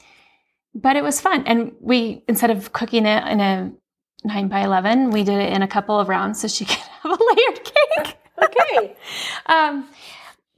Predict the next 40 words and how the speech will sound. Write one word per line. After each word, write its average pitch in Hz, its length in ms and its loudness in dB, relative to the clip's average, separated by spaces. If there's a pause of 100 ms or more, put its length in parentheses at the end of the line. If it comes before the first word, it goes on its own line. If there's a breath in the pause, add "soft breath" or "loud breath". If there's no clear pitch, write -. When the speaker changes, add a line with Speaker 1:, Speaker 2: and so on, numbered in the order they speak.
(200)
Speaker 1:
but 294 300 2
it, - 300 -4 (640)
you - 160 0
know, 311 80 6
I 320 80 4
don't 415 140 0
know 330 140 2
if 269 120 -2
it's, - 340 -4 (840)
I 247 100 -2
think 466 180 0
it's - 160 0
a 247 60 4
skill 233 480 -2
that 247 160 0
anybody 233 380 -2
can 311 220 -6
learn, 311 200 -4 (240)
right? 254 240 2 (320)
Especially 320 280 -2
if 311 60 -6
you're 285 80 -4
following 233 320 0
a 202 40 -2
recipe. 196 680 -4
Speaker 2:
Right. 180 220 -6 (400)
Speaker 1:
Um, 196 540 0 (1040 loud breath)
you 202 80 -8
follow 226 320 2
a - 20 0
recipe, 254 600 0
and 226 160 0
then 233 380 0 (760)
I 226 100 -4
promise, 220 420 -6
if 233 120 -4
you 285 120 0
read 320 260 2
this 247 200 -4
book, 269 340 -6